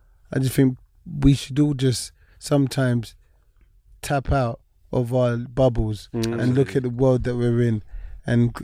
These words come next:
Speaker 1: and answer so-, just ask ourselves some questions, because the world's a very big place, and we don't always have to just be in one place.
Speaker 2: Yeah.
Speaker 1: And the first question that the, um, your, you, the, um,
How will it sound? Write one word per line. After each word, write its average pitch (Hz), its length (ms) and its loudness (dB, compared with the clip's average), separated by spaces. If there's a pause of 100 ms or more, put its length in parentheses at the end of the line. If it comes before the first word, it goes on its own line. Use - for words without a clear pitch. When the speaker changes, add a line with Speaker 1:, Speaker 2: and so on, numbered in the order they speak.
(140)
Speaker 1:
and 151 180 -2
answer 147 300 -2
so-, 139 220 -2
just 156 340 2
ask 147 320 0
ourselves 131 380 0
some 123 140 0
questions, 117 680 0 (300)
because 123 420 4 (200)
the 139 80 -8
world's 147 280 2
a 135 40 -4
very 131 220 0
big 117 280 -4
place, 123 400 0 (360)
and 127 100 -4
we 131 60 2
don't 135 200 4
always 131 360 0
have 127 180 0
to 127 100 -2
just 120 220 0
be 131 140 0
in 123 120 2
one 123 220 2
place. 123 340 -2 (240)
Speaker 2:
Yeah. 92 140 -12
Speaker 1:
And 135 100 6
the 127 40 4
first 147 380 2
question 135 420 0
that 123 220 0
the, 123 340 0
um, 120 300 2
your, 117 380 0 (640)
you, 127 220 2
the, 123 460 -2
um, 123 360 -6